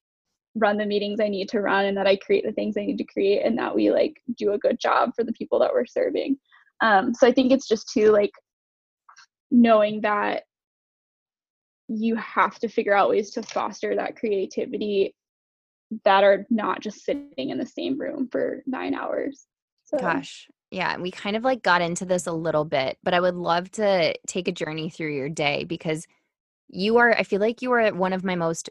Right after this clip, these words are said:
Speaker 2: mellow friends. Like, I feel like not a lot really rattles you <laughs> emotionally. Um, and so,
Speaker 1: <laughs>
Speaker 2: and you have a demanding job. I mean, you work at Google. That's so cool.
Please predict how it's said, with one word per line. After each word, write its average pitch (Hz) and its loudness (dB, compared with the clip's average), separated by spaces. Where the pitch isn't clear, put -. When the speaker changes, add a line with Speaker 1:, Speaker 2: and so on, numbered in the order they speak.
Speaker 2:
mellow 165 2
friends. 240 -2
Like, 165 -2
I 175 -4
feel 233 0
like 254 2
not 185 4
a 180 0
lot 156 4
really 170 -2
rattles 165 0
you 202 -2
<laughs> 160 -2
emotionally. 285 -2
Um, 180 2
and 190 2
so, 277 2
Speaker 1:
<laughs> - -20
Speaker 2:
and 262 2
you 311 2
have 294 2
a 339 0
demanding 196 -2
job. 208 2
I 175 -2
mean, 175 -6
you 180 -4
work 196 -4
at 185 -6
Google. 175 -2
That's 170 -6
so 214 -2
cool. 190 2